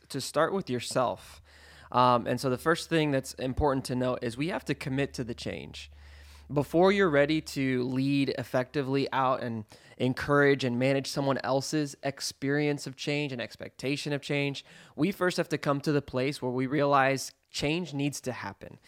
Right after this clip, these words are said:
And so it's so important to be crystal clear in the leader's mind, in the person who's initiating the change. It's im-, important to be crystal clear on what exactly needs to change and why it needs to be changed.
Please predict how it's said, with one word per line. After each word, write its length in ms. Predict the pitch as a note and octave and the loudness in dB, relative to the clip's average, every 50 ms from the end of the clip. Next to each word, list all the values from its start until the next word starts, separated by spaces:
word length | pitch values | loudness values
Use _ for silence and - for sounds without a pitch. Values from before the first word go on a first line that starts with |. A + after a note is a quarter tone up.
| - - - - - | -20 -20 -20 -14 -6
And 160 | - C3+ C#3 - | -2 -2 0 2
so 140 | - D3 | 4 4
it's 140 | C#3+ C#3+ - | 4 4 2
so 160 | - F3+ F3 | 6 6 6
important 300 | F#3 F#3 - F3+ F3 E3 | 6 6 6 4 4 4
to 60 | D3+ C#3+ | 4 2
be 80 | C#3+ | -2
crystal 360 | - - - D#3+ - - D3+ | -4 -4 -8 -8 -6 -4 -6
clear 580 | C3+ - - - C#3+ C#3+ D3 C#3+ C3+ C#3 C#3 - - | -6 -6 -6 -4 -2 -2 0 0 0 -2 -4 -6 -6
in 180 | C3+ C#3 C3 B2+ | -6 -4 -4 -2
the 80 | B2 B2 | -2 -4
leader's 600 | B2+ C3 B2+ D3 F#3+ G#3 G3 D#3+ C#3+ B2+ - A#2 | -4 -4 -4 -2 -2 0 2 2 2 0 -2 -6
mind, 400 | A#2 - F2 - - A2 A2+ - | -12 -12 -12 -14 -14 -14 -12 -10
in 100 | - B2 | -8 -8
the 60 | C3+ | -4
person 380 | - - D#3 D#3 D3 - D3+ B2+ | 0 2 2 4 4 2 -2 -2
who's 160 | B2+ C3 A#2+ | -2 -2 -2
initiating 600 | B2+ B2 C3+ D#3 - - C#3+ B2 A2+ A2 G#2+ A2 | -2 -2 -2 -2 -4 -4 -4 -4 -4 -4 -6 -8
the 80 | F2+ E2+ | -12 -12
change. 480 | - - F2+ - D#2 D#2+ G2 - - _ - - - - - | -12 -12 -10 -10 -10 -12 -14 -14 -16 _ -20 -20 -20 -10 -4
It's 180 | - D3 - E3 | -2 -2 0 0
im-, 100 | C#3 - - - _ - | -2 -2 -6 -18 _ -8
important 260 | - - F#3 F#3 F#3 | 0 2 2 2 4
to 20 | |
be 80 | E3+ D#3+ | 2 0
crystal 300 | - F#3+ F3 - F3+ E3 | 0 -2 -2 0 0 -2
clear 400 | - - - E3 E3 D#3+ D3+ - | -2 -2 -2 0 2 2 2 0
on 280 | - D3 C#3+ C#3+ C3+ - - _ _ _ _ - | 0 0 0 0 -2 -4 -10 _ _ _ _ -8
what 300 | - D3 C#3+ D3+ E3 F#3+ | 0 4 6 8 8 8
exactly 640 | F#3+ E3 D#3+ C#3 C#3+ C#3+ C#3+ D3+ - E3+ E3 D3+ | 4 0 0 2 4 4 4 4 4 0 -2 0
needs 200 | D3 D3 D3 - | 0 -2 -4 -4
to 120 | - C#3+ C3 | -8 -10 -8
change 420 | - - C#3 C#3 C#3+ D3+ D3 - - | -6 -4 -4 -2 -2 -2 -4 -4 -4
and 160 | C3 B2+ B2 | -4 -2 0
why 220 | A#2+ C3+ B2+ C3 B2+ | 4 4 4 4 4
it 120 | B2 - | 2 -4
needs 380 | G#2 B2 B2 A#2+ - - - - | -6 -8 -10 -10 -10 -14 -18 -16
to 100 | - - | -14 -12
be 140 | - G#2+ - | -12 -10 -10
changed. 500 | - - F2 C#2 G1+ G1+ G#1+ - - | -6 -6 -6 -6 -6 -10 -12 -14 -16